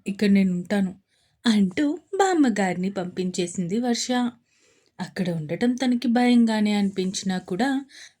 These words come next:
మళ్ళీ ఆశ్రమంలో పిల్లలందరూ భయపడతారు అని బామ్మగారిని పంపించేసింది.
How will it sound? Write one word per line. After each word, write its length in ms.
మళ్ళీ 300
ఆశ్రమంలో 720
పిల్లలందరూ 680
భయపడతారు 800
అని 240
బామ్మగారిని 720
పంపించేసింది. 920